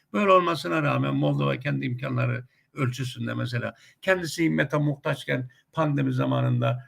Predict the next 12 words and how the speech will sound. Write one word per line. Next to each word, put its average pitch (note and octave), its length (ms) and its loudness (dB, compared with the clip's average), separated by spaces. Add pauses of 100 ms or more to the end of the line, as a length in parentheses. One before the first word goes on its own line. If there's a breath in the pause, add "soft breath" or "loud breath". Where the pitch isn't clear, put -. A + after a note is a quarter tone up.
(160 loud breath)
Moldova'ya B2+ 560 0
bir C3 60 -4
sürü B2 400 -4
sağlık A#2 320 -2
malzemesi A2+ 540 -12
gönderdi, G#2+ 480 -10
yardım A2 340 -8
etti, - 300 -18
nakit B2 400 -10 (380 soft breath)
para A2+ 240 -4
yardımında G#2+ 720 -4 (120)
bulundu. G#2 640 -6